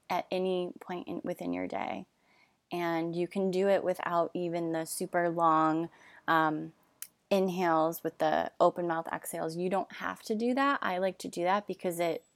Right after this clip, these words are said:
it, like, immediately brings you into wh-, or presence, into where you're at. So from here, so you do this, like, multiple times throughout your day to get yourself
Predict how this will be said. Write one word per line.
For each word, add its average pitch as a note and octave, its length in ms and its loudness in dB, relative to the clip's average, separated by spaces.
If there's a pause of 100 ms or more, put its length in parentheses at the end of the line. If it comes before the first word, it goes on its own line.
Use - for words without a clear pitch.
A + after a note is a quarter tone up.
(100)
it, F3 200 2
like, F3 240 -6
immediately F3 640 -2
brings D#3+ 360 -2
you - 340 -4 (220)
into - 640 -6 (720)
wh-, - 260 -6
or C#3+ 120 -2
presence, D#3+ 680 0
into F3 240 -4
where E3 220 -2
you're - 240 -6
at. - 240 -2 (580)
So A3+ 240 6
from G#3+ 220 0
here, G3 440 2 (1080)
so - 120 4
you A#3+ 260 10
do F#3 280 2
this, C4 460 2
like, F#3 180 -4
multiple F3 420 2
times F#3 360 -4
throughout F3+ 260 0
your F3+ 140 0
day F3 360 0
to G3 100 -4
get E3+ 220 -4
yourself E3 600 -2